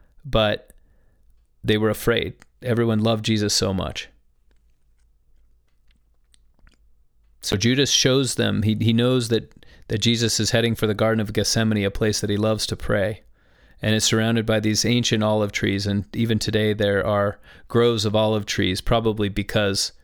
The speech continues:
people are trying to commemorate this great event. And so they leave the olive trees growing there.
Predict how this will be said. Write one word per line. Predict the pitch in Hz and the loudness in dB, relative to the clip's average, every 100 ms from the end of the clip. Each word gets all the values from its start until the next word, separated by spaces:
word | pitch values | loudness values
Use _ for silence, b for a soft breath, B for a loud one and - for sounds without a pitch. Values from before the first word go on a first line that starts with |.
| - | -8
people | 117 101 | -2 -2
are | 98 | -2
trying | 104 98 | -2 -2
to | 98 | -2
commemorate | - 107 107 104 92 92 - b b b b | -2 0 0 0 -2 -4 -10 b b b b
this | - 101 | -4 -2
great | - 101 | 0 -2
event. | 92 90 85 - | -2 -2 -2 -6
And | 113 98 | -6 -4
so | 104 | -2
they | 101 | -2
leave | 98 104 101 | -2 -4 -4
the | - | -2
olive | 107 104 101 | 0 0 -4
trees | - 95 - | -4 -4 -2
growing | 104 107 104 95 | -2 0 0 -2
there. | - 92 | -6 -10